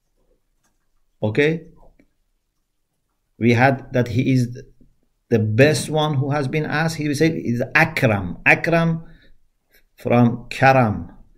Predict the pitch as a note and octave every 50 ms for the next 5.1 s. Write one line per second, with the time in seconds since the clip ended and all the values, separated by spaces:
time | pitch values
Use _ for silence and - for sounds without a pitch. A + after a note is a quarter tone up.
0 | _ - _ _ _ _ _ A2 B2 B2 C3 B2+ A#2 B2+ B2 B2 C#3 D3+ D3 D3+
1 | - - B2+ B2+ C3 C#3 C3+ C#3+ C3 A#2 A2+ A2 G2+ G#2+ A#2+ A2+ A#2 B2+ C#3 C#3+
2 | C3 - - - - D3 D3 C#3+ C#3 C3 A#2 G#2+ G#2+ G#2 - - - - - -
3 | - - _ _ _ _ _ - - C3 C3+ C3 - C#3 C3 C3 B2 A2 - G#2+
4 | G#2 G2+ - - A#2+ A#2 B2 G#2+ G2+ G#2+ G2+ G#2 - F2+ F2 E2+ - - - -
5 | - -